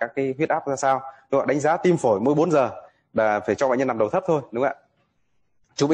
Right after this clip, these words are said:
X quang để đánh giá xem bóng đã chính xác hay không, và xác định là xem là bóng đến những trường hợp để lâu có thể tình trạng thủng bóng thì người ta phải xem là bóng có bị thủng hay không. Cài, ngoài ra chúng ta phải cài đặt thời gian, chế độ thích hợp, cố định tốt đường vào,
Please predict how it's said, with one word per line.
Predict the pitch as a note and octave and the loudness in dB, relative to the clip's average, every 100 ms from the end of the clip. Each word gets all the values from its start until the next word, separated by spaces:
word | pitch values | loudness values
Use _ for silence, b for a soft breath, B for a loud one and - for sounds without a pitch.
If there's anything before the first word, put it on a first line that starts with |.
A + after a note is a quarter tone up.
| D#3+ | 0
X | - | 2
quang | D3+ D3 | 0 2
để | A2+ A2 | 0 0
đánh | B2 | 0
giá | D3 | -2
xem | D3 | -2
bóng | B2+ D#3 | -2 -2
đã | |
chính | D3 C3+ | -4 -4
xác | E3+ | -4
hay | D#3+ | -4
không, | C3+ C#3+ C#3 B B B | -2 -2 -2 B B B
và | A#2 | -2
xác | A2+ F3 | -2 0
định | E3+ A#2 | -2 0
là | A#2 | -2
xem | - D3 | 0 -2
là | B2+ | 0
bóng | A#2+ D#3 | 0 0
đến | E3+ F3+ | 0 0
những | E3 | 0
trường | C#3+ | 0
hợp | A2+ | 0
để | G2+ | 2
lâu | A#2 C#3+ | 2 2
có | C#3+ | 0
thể | G2 | -2
tình | G2 | -4
trạng | A2 C3 | -4 -4
thủng | A2+ G2 | -4 0
bóng | A2 G#3 b b b | -2 -2 b b b
thì | |
người | A#2 | -2
ta | A#2+ | 0
phải | G#2 | -2
xem | F2+ G#2 G#2+ | -4 -4 -2
là | G2+ | 0
bóng | A2 D3+ | -2 -2
có | |
bị | A2+ | -4
thủng | G2 F2+ | -4 -4
hay | G#2+ | -2
không. | B2+ B2+ B B B - | -2 -2 B B B -4
Cài, | A2+ G#2 | -2 0
ngoài | G#2+ G#2+ | 0 0
ra | A#2+ | -2
chúng | B2 | -2
ta | B2 | -4
phải | G2 | -2
cài | A2 G#2+ | 0 0
đặt | G#2 - | 0 -2
thời | G#2+ | 0
gian, | G#2+ B2 | 2 0
chế | C3 | 0
độ | C#3 - | 0 0
thích | G3+ | -2
hợp, | E3+ A2+ B B _ - | -2 -2 B B _ -2
cố | D3 | 0
định | E3 | 2
tốt | G3 G#3+ - | 2 0 0
đường | A#2 | 0
vào, | A#2 A2 G2 | 0 -2 -4